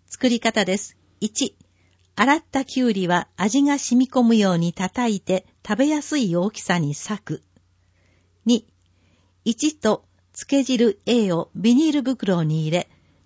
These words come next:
冷蔵庫でしばらく漬けて完成です。漬け時間はお好みで、およそ一時間から一晩ほど。なお、ごま油をラー油に変えれば大人向けの味になります。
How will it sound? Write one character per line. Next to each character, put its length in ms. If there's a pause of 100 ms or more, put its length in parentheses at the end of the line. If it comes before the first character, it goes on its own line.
冷 200
蔵 220
庫 160
で 140
し 160
ば 120
ら 140
く 160
漬 160
け 160
て 260
完 220
成 260
で 140
す。 200 (840)
漬 180
け 160
時 100
間 280
は 200
お 80
好 160 (140)
み 140
で、 180 (320)
お 80
よ 100
そ 200
一 240
時 140
間 260
か 160
ら 140
一 260
晩 240
ほ 160
ど。 140 (1500)
な 200
お、 80
ご 160
ま 200
油 380
を 140
ラ 140
ー 80
油 140
に 220
変 180
え 40
れ 120
ば 200 (180)
大 140
人 280
向 140
け 160
の 200
味 200
に 160
な 100
り 120
ま 160
す。 180